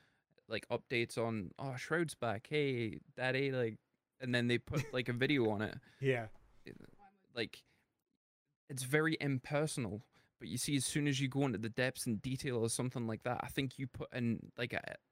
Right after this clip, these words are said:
Speaker 1: like, a personality to a business, and then that sets a precedent for everything after that.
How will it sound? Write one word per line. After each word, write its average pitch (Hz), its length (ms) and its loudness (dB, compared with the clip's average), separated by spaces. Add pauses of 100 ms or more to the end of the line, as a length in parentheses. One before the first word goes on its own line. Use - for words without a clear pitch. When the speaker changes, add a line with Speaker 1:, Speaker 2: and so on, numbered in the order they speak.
(840)
Speaker 1:
like, 120 120 -6
a 113 80 -8
personality 131 840 0
to 139 160 0
a 143 40 4
business, 147 580 0 (280)
and 120 160 2
then 110 220 4
that 120 260 2
sets - 280 -2
a - 40 -8
precedent 117 500 -4
for - 100 -8 (100)
everything 110 440 -4
after 92 280 -6
that. 90 200 -8